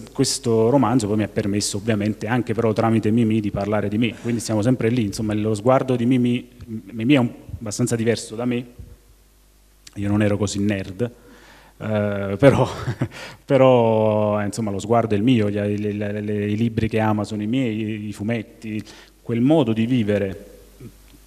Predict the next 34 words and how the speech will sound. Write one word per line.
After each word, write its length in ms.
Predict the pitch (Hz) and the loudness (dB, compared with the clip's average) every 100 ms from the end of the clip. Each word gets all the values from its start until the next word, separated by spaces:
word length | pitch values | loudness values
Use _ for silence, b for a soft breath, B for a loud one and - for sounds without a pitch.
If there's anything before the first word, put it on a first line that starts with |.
| - | -14
non 180 | 101 | -8
è 40 | 101 | -4
il 60 | |
mio, 180 | 95 92 | -2 -2
è 20 | |
il 60 | 92 | -2
nostro, 440 | 107 113 - - | -2 -2 -6 -16
quel 120 | 92 101 | -12 -8
modo 140 | 113 | -6
di 80 | 110 | 0
vivere 220 | 110 104 | 2 4
gli 80 | 107 | 4
anni 180 | 107 101 | 4 4
ottanta 460 | - 135 95 90 | 2 2 2 0
sotto 240 | 95 101 104 | 0 0 -2
il 60 | |
palazzo 460 | - 101 107 - 101 | -2 0 -2 -4 -8
a 40 | |
giocare 480 | 95 98 101 101 95 B B B B B B | -6 -2 0 0 -2 B B B B B B
tut-, 280 | - 110 - - | 2 2 0 -12
a 380 | - 113 104 98 | -6 -2 -2 0
calcio 400 | 123 113 107 104 | 2 2 2 -4
tutto 280 | 110 - | -6 -4
il 80 | 110 | -2
giorno, 340 | 117 135 110 110 | 2 4 4 2
insomma, 340 | 104 113 107 - B B B | 2 0 -2 -4 B B B
quindi 240 | 139 110 | 2 2
tramite 400 | 139 147 139 127 | 2 2 2 2
Mimì 240 | 143 135 | 2 2
ho 60 | 131 | 0
descritto 560 | - - - 113 - 101 | 2 2 2 -2 2 6
poi 140 | 110 | 6
la 100 | 104 | 6
mia 1600 | 104 104 104 104 101 101 101 98 98 98 98 95 95 92 92 | 6 6 6 4 4 4 2 2 2 2 2 2 0 0 -4